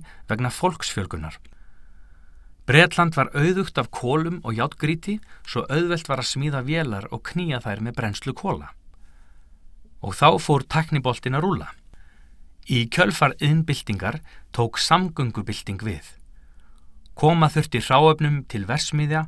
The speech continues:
og fullunnum vörum frá þeim á markað. Slíkar aðstæður kölluðu á tækninýjungar á fleiri sviðum. Járnbrautir voru lagðar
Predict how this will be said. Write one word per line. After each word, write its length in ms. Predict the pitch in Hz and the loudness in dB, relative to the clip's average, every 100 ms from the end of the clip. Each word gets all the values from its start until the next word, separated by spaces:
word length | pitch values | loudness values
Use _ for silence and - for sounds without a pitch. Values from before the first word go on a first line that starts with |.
| - - | -6 -8
og 80 | 104 | -6
fullunnum 720 | - 160 160 - 139 139 110 | -2 -2 -4 -4 0 0 0
vörum 400 | 104 127 147 151 | -2 -2 -2 -4
frá 160 | 147 110 | -4 -8
þeim 260 | - 101 104 | -6 -6 -2
á 20 | |
markað. 380 | 147 170 - - - - - - - - - - - - - | -4 -4 -10 -16 -16 -20 -20 -20 -20 -20 -20 -20 -20 -20 -10
Slíkar 500 | - 151 170 170 - | 2 2 4 2 2
aðstæður 540 | 143 135 147 143 151 | 0 0 -2 0 -2
kölluðu 480 | - 139 139 135 113 | -2 -4 -2 -2 -2
á 0 | - | -4
tækninýjungar 880 | - 160 - 151 147 135 127 127 - | 0 0 0 0 2 0 -2 -6 -4
á 160 | 107 - | -6 -6
fleiri 440 | - - 160 127 104 | -10 0 2 2 0
sviðum. 440 | 185 175 85 78 - - - - - - - - - - - - - | 2 0 0 -10 -14 -20 -20 -20 -20 -20 -20 -20 -20 -20 -20 -10 2
Járnbrautir 720 | 160 170 - 165 180 175 175 | 2 2 -2 2 2 2 0
voru 160 | 131 110 | 2 2
lagðar 460 | 107 120 156 185 | 2 2 0 -2